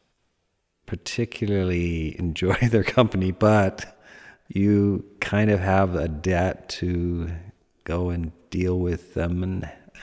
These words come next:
and whatever. There are debts. And what does it feel like to be out of debt? That's a feeling of relief,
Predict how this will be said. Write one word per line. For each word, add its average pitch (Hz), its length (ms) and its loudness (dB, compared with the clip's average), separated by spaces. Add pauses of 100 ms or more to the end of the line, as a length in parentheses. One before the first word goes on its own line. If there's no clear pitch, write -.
and 104 140 -2
whatever. 87 420 -2 (1000)
There 90 160 0
are 90 80 4
debts. - 720 0 (3250)
And 101 100 0
what 131 120 10
does 139 140 8
it 139 120 -2
feel 135 260 8
like 127 240 8
to - 80 -8
be - 200 -4
out 107 180 0
of 95 240 -2
debt? 95 460 0 (2250)
That's 110 240 0
a 104 240 -2
feeling 101 420 0
of 80 120 -4
relief, 80 640 -2